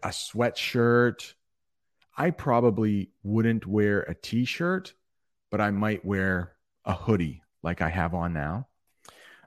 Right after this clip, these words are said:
Um, but let's see. Can I show you what I wore to school yesterday? Maybe. Oh, yeah. Uh, why can't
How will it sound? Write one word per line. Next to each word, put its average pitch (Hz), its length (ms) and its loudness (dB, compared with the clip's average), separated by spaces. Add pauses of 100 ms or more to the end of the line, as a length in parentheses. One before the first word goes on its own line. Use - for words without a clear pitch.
(100)
Um, 120 380 4
but 101 140 0
let's 110 140 -4
see. - 140 -8
Can 110 200 -4
I 110 60 2
show 175 440 -2
you 180 440 0
what 120 280 0
I 104 100 2
wore 107 280 2
to 98 60 0
school 95 380 -2
yesterday? 55 880 -6 (1500)
Maybe. 92 1400 -4 (300)
Oh, 90 60 -2
yeah. - 160 -4 (1600)
Uh, 135 680 -8 (3500)
why - 180 -16
can't - 160 -18